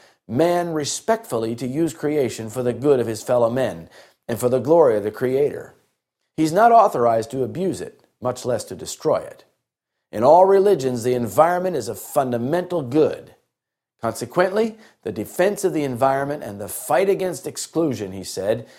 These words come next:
"demand that we recognize a moral law written into human nature itself." His language was a winning formula for politicians the world over.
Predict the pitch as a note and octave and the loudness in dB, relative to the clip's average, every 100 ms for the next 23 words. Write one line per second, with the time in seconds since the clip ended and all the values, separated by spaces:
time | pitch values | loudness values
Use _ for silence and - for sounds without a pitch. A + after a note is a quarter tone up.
0 | _ _ G2+ E2 F#2+ D#3+ E3 C#3+ A#2+ B2+ | _ _ -10 -6 0 2 4 2 0 -2
1 | A2+ A#2+ G2+ D#3 E3+ C#3 C#3 C#3 C#3 A#2+ | -2 -6 0 0 0 -4 -4 -4 -2 -2
2 | A2+ A2+ C#3+ F#3 F#3+ F#3 F3+ D3 G2 G2 | -4 0 6 8 8 8 6 6 4 2
3 | E3 D#3+ D3+ C3 A#2+ - A3+ G3+ F3+ E3+ | 0 0 -6 -6 -8 -4 -2 -2 -2 -4
4 | B2 G#2 G#2 G#2 - F#2+ - - - - | -4 -6 -6 -6 -6 -4 -4 -8 -18 -20
5 | _ _ _ _ _ _ _ _ _ _ | _ _ _ _ _ _ _ _ _ _
6 | _ _ _ _ _ - D#3+ F3 G#3+ B3+ | _ _ _ _ _ -4 0 4 6 4
7 | A3 C#3 C#3 C3+ C3+ C3+ D#3+ B3 B3 A3 | 4 0 2 2 2 2 4 4 2 -2
8 | - G#3 G#3 F3+ A#2 G#2+ C3 C3 D#3 D3+ | -2 0 2 0 0 -2 -4 -2 2 2
9 | C#3 E3+ D#3+ G2 F#2 G2 G#2 C3 C3 D#3 | 2 -2 -4 -4 -6 -4 -2 0 0 0
10 | B2 - - | -2 -6 -16